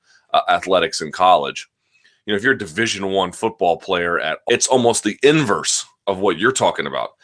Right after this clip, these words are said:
That kind of media training is, you know, if the press asks you without revealing too much, without saying the wrong things,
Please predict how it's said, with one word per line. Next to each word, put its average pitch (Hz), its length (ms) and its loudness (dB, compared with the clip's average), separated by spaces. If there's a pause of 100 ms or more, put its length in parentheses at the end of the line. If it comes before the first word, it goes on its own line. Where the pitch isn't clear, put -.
(160)
That 131 420 2
kind 123 260 0
of 95 100 -6
media 92 300 -6
training 87 500 -6
is, 87 520 -6 (360)
you 107 100 -2
know, 85 300 -2
if - 120 -12
the 98 80 -4
press 110 360 0
asks - 440 -2
you 95 380 -4 (920)
without 104 460 0
revealing 92 460 -2
too 101 200 -12
much, 165 580 2
without 98 360 2
saying 98 360 0
the 90 100 -4
wrong 85 300 -6
things, 143 580 -4